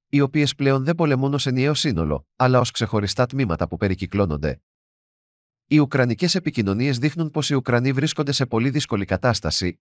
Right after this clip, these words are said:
καθώς οι συνομιλίες τους αναφέρουν ότι ζούμε μία κόλαση. Οι δύσκολες για τους Ρώσους συγκρούσεις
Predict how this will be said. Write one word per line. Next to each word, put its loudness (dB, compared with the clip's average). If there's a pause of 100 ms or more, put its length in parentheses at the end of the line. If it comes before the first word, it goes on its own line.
καθώς 0
οι -2
συνομιλίες -2
τους -4
αναφέρουν 0
ότι -2
ζούμε 0
μία 2
κόλαση. -2 (1120)
Οι 4
δύσκολες 0
για 0
τους -2
Ρώσους 0
συγκρούσεις -2